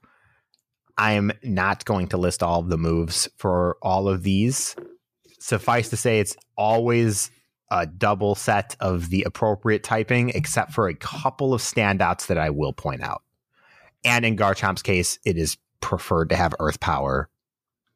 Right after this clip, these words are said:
from his community day. Then you have Rhyperior, Excadrill, Groudon, and then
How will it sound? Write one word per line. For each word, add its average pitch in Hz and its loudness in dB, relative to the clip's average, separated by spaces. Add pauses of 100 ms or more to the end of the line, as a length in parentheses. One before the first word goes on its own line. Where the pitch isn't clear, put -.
(140)
from 80 -4
his 82 -2
community 67 -2
day. - -6 (2250)
Then 92 0
you 90 4
have 85 -2 (100)
Rhyperior, 190 0 (720)
Excadrill, 160 -2 (540)
Groudon, 135 2 (260)
and 101 -2
then 101 2